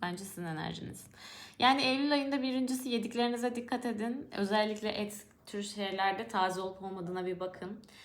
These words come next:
Ya da et yemiyorsanız mesela et yeme düzeninize bir dikkat edin.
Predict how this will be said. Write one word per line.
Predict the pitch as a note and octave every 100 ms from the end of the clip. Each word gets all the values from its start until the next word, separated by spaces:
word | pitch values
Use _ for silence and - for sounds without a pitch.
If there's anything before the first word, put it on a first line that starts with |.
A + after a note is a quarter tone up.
| - F3
Ya | F#3+
da |
et | - G3+ G3+
yemiyorsanız | G#3 G#3 G3 G3 F#3 F#3
mesela | F#3 F#3 F3+ F#3 G3+ -
et | G3 -
yeme | F#3 F#3 F#3+ F#3
düzeninize | F3+ E3+ F3 E3+ E3+ E3
bir | E3
dikkat | - E3 E3
edin. | D#3+ E3 G#3